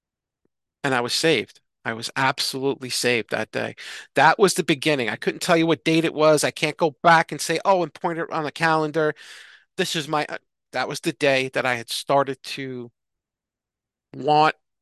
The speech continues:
to do something other than what I was doing. I wanted to change my life. It wasn't the day I, Rex, got sober and all this other things. It was just the, that was the day. That was the first time I actually felt the presence of something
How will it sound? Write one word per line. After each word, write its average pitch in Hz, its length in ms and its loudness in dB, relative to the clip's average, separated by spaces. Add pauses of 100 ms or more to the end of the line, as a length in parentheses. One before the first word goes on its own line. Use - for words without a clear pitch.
(220)
to 156 80 -2
do 139 160 -4
something 147 500 0
other 139 240 0
than 135 160 -6
what 131 120 -4
I 123 80 0
was 120 200 -8
doing. 131 320 -4
I 117 40 -4
wanted 120 260 -8
to - 100 -20
change 123 320 -6
my 123 140 0
life. 127 300 0
It - 100 -8
wasn't 151 280 -2
the 139 60 -10
day 160 200 2
I, 139 100 4
Rex, 147 380 0
got - 180 -4
sober 147 400 0
and 139 80 -4
all 143 140 -2
this 139 140 -4
other 139 140 -4
things. 143 280 -4
It - 40 -10
was 113 120 -12
just - 220 -6
the, 135 120 -10 (160)
that 120 260 -8
was - 120 -12
the 131 120 -14
day. - 300 -10 (1400)
That 117 140 0
was - 100 -6
the 156 100 -4
first 143 400 -2
time 135 240 0
I 135 60 2
actually 127 380 -2
felt - 420 -4
the - 80 -18
presence 113 500 -6
of - 80 -14
something 113 600 -2